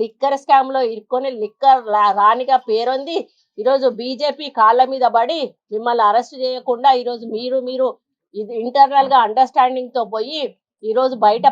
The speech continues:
పడ్డది మీరు కాదా అని చెప్పి అడుగుతా ఉన్నాను. కాబట్టి కాంగ్రెస్ పార్టీని ఈ రోజు ప్రజలు విశ్వసించారు, మిమ్మల్ని బీజేపీ పార్టీని నమ్మలేదు కాబట్టే, మీరు చేసే మోసాలు గుర్తించారు కాబట్టే, మీరు చేస్తున్న ప్రజా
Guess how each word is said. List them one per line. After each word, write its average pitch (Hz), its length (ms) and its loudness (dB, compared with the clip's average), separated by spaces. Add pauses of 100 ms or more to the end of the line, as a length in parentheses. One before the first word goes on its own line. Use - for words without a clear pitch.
పడ్డది 240 420 -2
మీరు 247 160 -8 (120)
కాదా 220 260 2
అని 233 140 -12
చెప్పి 247 220 -4
అడుగుతా 240 300 0 (100)
ఉన్నాను. 185 240 -10 (360)
కాబట్టి 247 360 0 (120)
కాంగ్రెస్ 247 540 0
పార్టీని 240 360 0
ఈ 233 80 -8
రోజు 254 240 -6
ప్రజలు 254 400 -2
విశ్వసించారు, 240 720 -6 (140)
మిమ్మల్ని 254 360 -6 (100)
బీజేపీ 233 380 -14 (100)
పార్టీని 233 360 -4 (120)
నమ్మలేదు 240 540 -2
కాబట్టే, 214 420 0 (420)
మీరు 220 160 -6 (100)
చేసే 240 240 -4 (160)
మోసాలు 254 500 2
గుర్తించారు 240 600 -4
కాబట్టే, 220 340 0 (100)
మీరు 240 220 -12
చేస్తున్న 240 360 -8 (120)
ప్రజా 208 240 0